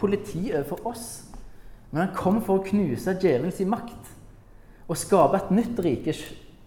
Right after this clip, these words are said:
på tross av at djevelens rike fremdeles eksisterer. Og det er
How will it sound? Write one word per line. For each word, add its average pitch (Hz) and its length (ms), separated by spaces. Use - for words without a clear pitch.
på 175 160
tross 190 320
av 143 80
at 135 160
djevelens 143 320
rike 143 320
fremdeles 147 480
eksisterer. 151 640
Og 156 80
det 208 140
er - 20